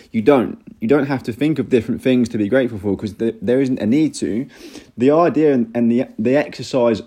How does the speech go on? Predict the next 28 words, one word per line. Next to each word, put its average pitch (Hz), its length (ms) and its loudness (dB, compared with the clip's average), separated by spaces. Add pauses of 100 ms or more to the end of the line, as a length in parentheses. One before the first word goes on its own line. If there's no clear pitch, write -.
of 123 260 2
gratitude 113 840 -4 (500)
is 117 140 4
actually 143 400 0
just 117 280 -2
sitting 135 340 2
there 98 420 0
and 104 180 -2
feeling. 107 800 2 (160)
The, 104 220 -6 (140)
the 110 80 -2
key 151 300 4
is 107 160 2
to 107 120 -8
feel 107 720 2 (380)
grateful, 127 800 0 (240)
and 117 120 2
then 123 140 4
you 123 80 4
can 127 240 0
list - 360 -2 (160)
some 123 200 -4
things 120 460 2
that 113 100 -4
you're 107 100 0
grateful 113 480 2
for. 147 440 0 (400)
And 127 340 0